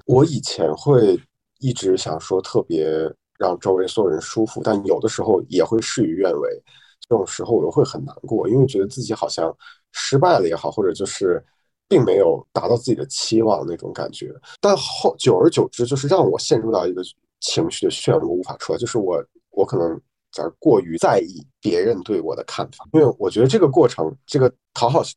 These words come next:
主义的人其实很多原因是因为很在意别人对自己的看法，包括像我刚刚讲的，像客户怎么看我。但其实讲，退一万步讲，就是我，哎，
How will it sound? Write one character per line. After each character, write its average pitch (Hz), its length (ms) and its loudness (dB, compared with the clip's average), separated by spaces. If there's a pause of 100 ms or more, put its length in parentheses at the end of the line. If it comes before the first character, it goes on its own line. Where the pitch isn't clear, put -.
主 95 160 -10
义 98 120 -8
的 90 160 0
人 - 160 -4
其 - 140 -8
实 - 140 -2 (460)
很 101 80 0
多 110 140 2
原 113 100 6
因 127 60 4
是 131 140 0
因 143 40 6
为 117 80 4
很 - 160 -12
在 107 160 0
意 95 80 2
别 80 160 -4
人 95 120 -2
对 107 100 0
自 - 60 -6
己 - 80 -8
的 69 80 -8
看 - 280 -4
法， - 120 -20 (240)
包 196 160 4 (100)
括 120 160 2
像 123 180 0
我 - 120 -2
刚 92 120 -8
刚 90 140 -4
讲 78 160 -12
的， 80 100 -8
像 92 200 -6
客 - 180 -2
户 117 100 -6
怎 - 140 -6
么 69 80 -8
看 - 240 -4 (160)
我。 - 160 -20 (340)
但 135 120 2
其 - 80 -6
实 131 180 4
讲， - 180 -4 (280)
退 117 120 -2
一 92 80 -4
万 101 140 0
步 80 80 -8
讲， - 180 -12
就 82 60 -14
是 - 140 -12
我， - 180 -8
哎， 98 100 0